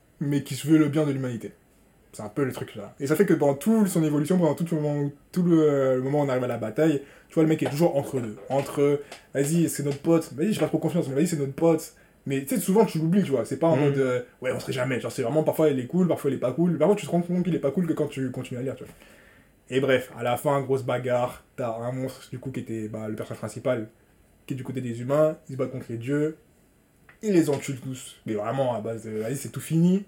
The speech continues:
Speaker 1: <clears throat> Bam, trahison.
Speaker 2: Et
Speaker 1: Trahison de l'humain. Il le tue.
Speaker 2: Et
Speaker 1: Il tue, il tue, non, il tue son grand-père et après il veut le tuer. Et bref, juste après, mais c'est ça qui est vraiment horrible, parce que juste après, t'as, tu sais, t'as le mode de Nouveau Monde, juste après la bagarre, reconstruction, nan, nan.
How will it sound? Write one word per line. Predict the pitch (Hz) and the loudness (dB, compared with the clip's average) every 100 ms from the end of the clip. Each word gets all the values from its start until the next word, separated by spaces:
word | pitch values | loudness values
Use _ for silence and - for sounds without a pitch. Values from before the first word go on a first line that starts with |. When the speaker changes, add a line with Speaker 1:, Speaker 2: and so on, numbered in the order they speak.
| _ _ - - - | _ _ -20 -20 -16
Speaker 1:
<clears throat> | - - - 180 131 | -8 2 4 4 2
Bam, | 147 139 110 - - - | 2 2 0 -8 -16 -18
trahison. | - 110 107 - - _ _ _ - | -10 -8 -8 -12 -20 _ _ _ -8
Speaker 2:
Et | 165 - - _ _ | -6 -8 -20 _ _
Speaker 1:
Trahison | - - 110 110 117 120 | -20 -14 -10 -10 -8 -10
de | 120 | -8
l'humain. | 117 120 113 107 _ _ _ | -8 -8 -8 -10 _ _ _
Il | 160 147 | -4 0
le | 139 | 0
tue. | 135 - 107 _ _ - - | -2 -8 -12 _ _ -20 -12
Speaker 2:
Et | - 110 156 | -4 -2 0
Speaker 1:
Il | 147 | -2
tue, | - | 0
il | 185 170 160 | 0 2 -2
tue, | - 185 160 | 2 2 4
non, | 160 147 | 4 4
il | 139 | 0
tue | - | -4
son | - 208 | 2 2
grand-père | 156 165 185 208 220 - - | 4 2 4 2 0 -6 -2
et | |
après | 151 185 | 0 2
il | 156 | 0
veut | |
le | 135 | -2
tuer. | - 117 - - - - - - 139 | -8 -16 -18 -20 -20 -20 -20 -10 -4
Et | |
bref, | 139 156 151 117 | 2 4 4 2
juste | 127 208 - | -2 -2 4
après, | 170 - 208 | 4 6 4
mais | 160 | 4
c'est | 262 | 4
ça | |
qui | 220 | 6
est | 190 | 6
vraiment | 175 185 196 208 | 6 6 6 6
horrible, | 226 202 | 6 4
parce | 160 | 4
que | 151 147 | 2 0
juste | 143 | 2
après, | 160 208 | 4 4
t'as, | 156 | 2
tu | 131 | 0
sais, | 135 | 0
t'as | 123 | -2
le | |
mode | 123 127 | -2 -4
de | 123 | -4
Nouveau | 127 127 139 | -4 -2 2
Monde, | 160 | 2
juste | 135 127 | 2 -2
après | 120 | -2
la | 123 | -4
bagarre, | 113 127 135 | -2 0 0
reconstruction, | 127 127 113 113 123 | 0 -6 -8 -8 -6
nan, | 117 | -6
nan. | 120 | -6